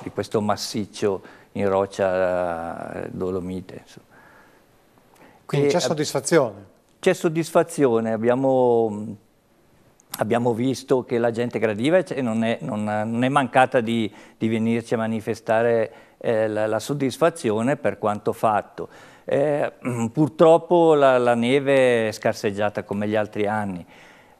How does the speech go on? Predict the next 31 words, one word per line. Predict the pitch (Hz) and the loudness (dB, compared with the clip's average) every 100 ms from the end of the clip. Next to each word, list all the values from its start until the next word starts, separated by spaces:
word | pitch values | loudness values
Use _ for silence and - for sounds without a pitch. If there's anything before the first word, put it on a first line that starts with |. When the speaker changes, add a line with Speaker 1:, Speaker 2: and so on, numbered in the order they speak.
| - | -8
Speaker 1:
La | 92 98 101 | -4 0 0
nostra | 104 117 117 110 - 123 | 0 0 0 -2 -2 0
infrastruttura | 123 117 123 - 117 135 135 135 127 123 117 | 0 -2 -2 -4 -4 0 2 4 4 4 0
sportiva | - 135 117 135 131 120 | -2 -2 -2 -2 -2 0
più | |
importante, | 120 117 117 120 117 113 | -2 -4 -2 -2 -2 -6
che | 113 | -4
è | |
la | 110 | -4
pista | - 113 - 107 | -4 -6 -4 -4
di | 107 | -6
sci | - 110 | -6 -4
nordico, | 110 113 110 98 92 95 85 - - - - _ | -2 0 -2 -6 -12 -12 -14 -16 -20 -20 -20 _
purtroppo, | 127 110 - 131 131 123 - 127 127 120 113 | -4 -2 0 4 4 2 -2 0 2 2 2
eh, | 113 113 110 110 107 104 98 95 92 92 104 104 | 0 0 0 0 0 0 -2 -2 -6 -8 -10 -12
è | 98 | -10
stata | 98 - 104 110 | -8 -6 -6 -4
aperta | 104 - 110 104 110 - 110 | -6 -4 -2 0 -2 -4 -8
solo | - 107 110 | -4 -2 0
alla | 110 107 | 0 -2
fine | - 101 107 110 | -6 -8 -4 -4
per | 107 107 | -2 -2
un | 107 107 | -2 -2
breve, | 104 110 110 107 107 101 | -2 0 0 0 0 0
per | 95 - 104 | -4 -6 -4
un | 104 101 | -2 -2
breve | 107 107 104 | -2 -2 -4
tratto, | 101 98 104 - | -6 -6 -6 -6
forse | 98 104 104 110 | -6 -8 -6 -6
troppo | 110 107 120 | -4 -4 -2
breve, | 110 107 98 104 120 | -2 -2 -2 -2 -4